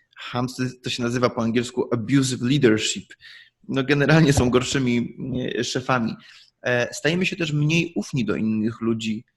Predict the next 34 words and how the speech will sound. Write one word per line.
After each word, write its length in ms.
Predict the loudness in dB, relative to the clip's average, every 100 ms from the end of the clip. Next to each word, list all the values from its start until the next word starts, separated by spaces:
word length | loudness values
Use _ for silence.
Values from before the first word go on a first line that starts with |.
| _ -6
kiedy 160 | -2
jesteśmy 400 | -2 -2 -4 -2
niewyspani, 840 | 0 -2 -6 -4 -2 0 -2 -4 -8 -10
jesteśmy 300 | -10 -8 -6
bardziej 420 | -6 -4 -6 -2
drażliwi, 880 | 0 0 0 0 0 0 0 -2 -6 -20 -20 _ _
e, 300 | -8 -4 -4
mamy 240 | -4 -2
mniej 300 | -2 -2 -2 -2
energii, 500 | 0 2 2 0 -2
mniej 220 | 0 0
nam 160 | 0 -2
się 160 | -6
chce. 560 | -10 -12 -2 0 0 -2 -12 -20 -4
No 80 | -2
ja 100 | -2
tu 160 | -8
widzę 240 | -14 -10 -10
w 60 | _ _ _
moim 220 | -6 -2
gabinecie, 520 | 0 0 0 0 -2 -6
jak 100 | -8
ludzie 160 | -8
przychodzą, 560 | -10 -10 -8 -4 -4 -6 _ _ -20 _ _
którzy 180 | -8 -6
cierpią 220 | -4 -4
na 100 | -4
chroniczną 540 | -4 -4 -4 -4 -4
bezsenność, 560 | -4 -6 -6 -6 -4 -6
że 80 | -8
prawie 260 | -6 2
nic 180 | 2 2
im 120 | -2
się 200 | -4 -8